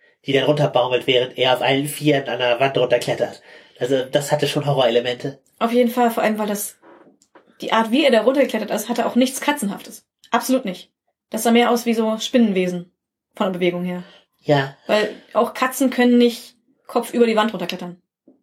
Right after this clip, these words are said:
Speaker 2: Also ich glaube, es wurde zu oft, äh, Wiring benutzt, um die Leute durch die Luft zu heben, statt ordentlicher Akrobatik.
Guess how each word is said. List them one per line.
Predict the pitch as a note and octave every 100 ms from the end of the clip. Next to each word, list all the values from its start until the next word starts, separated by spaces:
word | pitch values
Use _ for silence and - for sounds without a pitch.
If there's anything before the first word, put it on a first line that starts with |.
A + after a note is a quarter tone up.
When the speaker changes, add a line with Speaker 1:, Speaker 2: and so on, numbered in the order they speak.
| _
Speaker 2:
Also | C4 C4+
ich | C4+
glaube, | C#4+ C#4
es | A#3+
wurde | A3 A3+ A#3 A3+
zu | C4 A3+
oft, | A#3 - - - -
äh, | -
Wiring | - G#3 G#3 G3+ G3
benutzt, | G3 F#3+ - -
um | -
die | F#3+
Leute | F#3 F#3 F#3
durch | F#3
die | F#3+
Luft | F#3+ -
zu | F#3+
heben, | F#3+ F#3 F#3 F#3 F#3 _ _ _ -
statt | - F#3 F3+ - - _ _ _ _ _
ordentlicher | G3+ F#3+ F#3 -
Akrobatik. | - F#3 G3 - - -